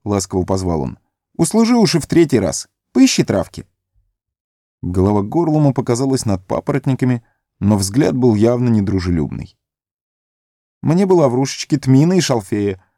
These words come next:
пока вода не вскипела», продолжал Сэм. «Нет», отказался Горлум. «Смеогорлу не нравится. Он не любит пахучих листьев. Он не ест травы и корни. Нет, наша прелесть.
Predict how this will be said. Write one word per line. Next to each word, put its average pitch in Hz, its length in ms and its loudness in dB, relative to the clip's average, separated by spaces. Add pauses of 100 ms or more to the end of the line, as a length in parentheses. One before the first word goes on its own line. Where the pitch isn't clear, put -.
(120)
пока 180 240 0
вода 170 200 0
не 107 120 0
вскипела», 90 420 -2
продолжал 95 460 -2
Сэм. 85 320 -8 (340)
«Нет», 135 480 0 (340)
отказался 95 500 -4
Горлум. 90 440 -2 (100)
«Смеогорлу 165 760 -2
не 165 120 0
нравится. 135 640 -4 (120)
Он 180 240 2
не 185 80 4
любит 180 360 2
пахучих - 600 -6
листьев. 131 600 -4 (200)
Он 185 260 0
не 190 80 -2
ест - 360 -2
травы 165 420 -2
и 165 80 -6
корни. 127 520 -2 (160)
Нет, 156 320 0
наша - 320 -4
прелесть. 104 800 0